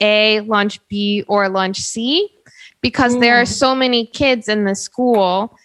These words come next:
Speaker 1: If we all have lunch at the same time, it's too many people.
Speaker 2: Yeah.
Speaker 1: So if you have lunch A, it's not good because it's so early. It's at,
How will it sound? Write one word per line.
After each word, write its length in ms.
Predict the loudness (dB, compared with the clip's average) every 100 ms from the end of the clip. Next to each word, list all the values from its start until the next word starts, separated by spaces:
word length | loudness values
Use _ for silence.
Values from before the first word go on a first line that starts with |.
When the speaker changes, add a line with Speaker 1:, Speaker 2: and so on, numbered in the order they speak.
| -4
Speaker 1:
If 200 | -2 0
we 180 | 0 0
all 340 | 2 4 4 0
have 340 | 0 -2 -2
lunch 400 | -2 0 0 -4 -6
at 160 | -4
the 100 | -4
same 320 | -2 -2 -2
time, 640 | -2 -4 0 0 0 -2 -4 _ -4
it's 280 | -4 -4 -14
too 280 | -2 2
many 440 | 2 2 0 -2 -4
people. 580 | -4 -6 -2 0 0 0
Speaker 2:
Yeah. 440 | -2 -2 -2 -6
Speaker 1:
So 560 | -2 0 2 4 2 -2 -10 -20 -20 -20 -20 -2
if 180 | -2 2
you 140 | 2
have 240 | 4 2 2
lunch 260 | 0 0 -2
A, 640 | 0 2 4 4 2 0 -2
it's 380 | -4 -2 -10 -10 -2
not 320 | 0 2 0
good 320 | 2 4 2
because 440 | -2 -2 0 0 0
it's 260 | -4 -2 -2
so 200 | 0 0
early. 540 | 2 2 4 4 4
It's 60 | 4
at, 140 | 4